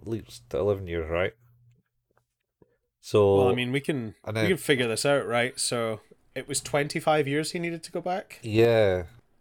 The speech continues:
Speaker 1: And it's fifty-two weeks in a year.
Speaker 2: He had to do, uh, oh, maybe, maybe it wasn't as many as that, actually.
Speaker 1: I'm sure it says three thousand. Maybe it's three thousand in total.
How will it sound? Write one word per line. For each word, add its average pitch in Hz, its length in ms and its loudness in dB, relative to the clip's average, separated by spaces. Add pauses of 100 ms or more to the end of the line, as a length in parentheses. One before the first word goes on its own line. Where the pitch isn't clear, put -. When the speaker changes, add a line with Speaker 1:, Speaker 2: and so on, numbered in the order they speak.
(540)
Speaker 1:
And 101 120 -10
it's - 100 -12
fifty-two - 400 -4
weeks 117 240 -8
in 104 80 -8
a - 20 -4
year. 95 440 -4 (1300)
Speaker 2:
He 165 120 -2
had 185 120 2
to 175 80 -6
do, 151 640 2 (1500)
uh, 180 400 -12
oh, 370 260 -4
maybe, 339 240 -8
maybe 143 240 -2
it - 80 -2
wasn't 123 300 -6
as 101 100 -14
many 98 220 -10
as 95 100 -12
that, 95 200 -8
actually. 98 420 -14 (1080)
Speaker 1:
I'm 175 120 -12 (200)
sure 294 200 -6
it - 80 -8
says - 280 -2
three 110 160 -8
thousand. 113 320 0
Maybe 143 200 0
it's 110 160 -2
three 110 160 -6
thousand 101 320 0
in 87 80 -12
total. - 400 -4